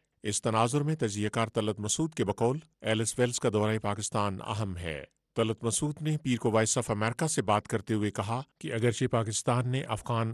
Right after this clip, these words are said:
امن عمل میں اہم کردار ادا کیا ہے، تاہم ان کے بقول امریکہ اب بھی یہ سمجھتا ہے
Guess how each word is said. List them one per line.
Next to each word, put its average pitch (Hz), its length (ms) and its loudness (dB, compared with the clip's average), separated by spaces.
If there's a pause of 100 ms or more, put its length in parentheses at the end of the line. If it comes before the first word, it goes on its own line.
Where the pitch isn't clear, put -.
امن 110 340 -2
عمل 131 300 0
میں 107 200 0 (140)
اہم 120 320 0
کردار 110 520 0
ادا 104 280 0
کیا 90 380 0
ہے، 78 200 -6 (200)
تاہم 110 260 0
ان 107 100 -2
کے 107 120 -2
بقول 131 400 0 (200)
امریکہ 120 400 0
اب 110 140 4
بھی 139 200 0
یہ 123 40 4
سمجھتا 113 520 0
ہے 107 180 0